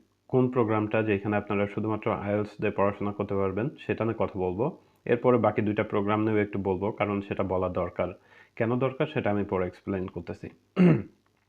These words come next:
যে প্রোগ্রামটাতে আপনারা অ্যাপ্লিকেশন করতে পারবেন এটা হচ্ছে যে,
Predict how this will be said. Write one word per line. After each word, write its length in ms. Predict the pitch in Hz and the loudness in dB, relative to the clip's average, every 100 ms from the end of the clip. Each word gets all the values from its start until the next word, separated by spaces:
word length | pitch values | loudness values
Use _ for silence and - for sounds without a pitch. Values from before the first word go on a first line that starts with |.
| _ - | _ -6
যে 200 | 117 123 | 0 2
প্রোগ্রামটাতে 580 | 127 135 135 131 123 117 | 2 2 2 2 0 0
আপনারা 440 | 104 110 107 107 - - - - | 0 2 2 0 -4 -20 -12 -4
অ্যাপ্লিকেশন 560 | 110 107 113 113 123 | -2 2 0 2 0
করতে 220 | 120 123 | 0 -2
পারবেন 320 | 123 113 110 110 | 0 0 0 -2
এটা 160 | 120 120 | -2 -2
হচ্ছে 300 | 127 127 120 | -2 -2 0
যে, 140 | 151 | -2